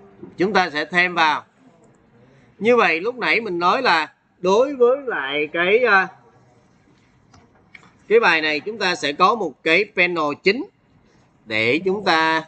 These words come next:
thêm vào. Tương tự như là bài, bài một thì chúng ta sẽ có một cái panel chính. Đối với lại cái frame nè,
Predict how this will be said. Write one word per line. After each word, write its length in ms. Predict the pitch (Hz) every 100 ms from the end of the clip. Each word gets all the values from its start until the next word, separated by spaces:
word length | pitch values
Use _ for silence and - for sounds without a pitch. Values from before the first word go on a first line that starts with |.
| _ _ _ _ _ _ _
thêm 240 | - 165 160
vào. 300 | 147 127 113 _ _ _ _ _ _ -
Tương 240 | 185 190
tự 180 | 165 131
như 300 | 139 160 165
là 160 | 147 131
bài, 460 | 127 127 131 123 _ _ 127 -
bài 220 | 127 131 131
một 320 | 135 123 - - - - - -
thì 220 | 147 143
chúng 200 | 190 208
ta 200 | 180 170
sẽ 240 | - 131
có 280 | 139 170 220
một 320 | 185 127 -
cái 240 | 147 165 196 -
panel 500 | 165 160 151 123 120 -
chính. 280 | 147 165 254 285 _ _ - 143 143 - _ - - _ -
Đối 200 | 165 247
với 120 | 277
lại 140 | 254 139
cái 100 | 214
frame 340 | 202 190 185
nè, 220 | 170 135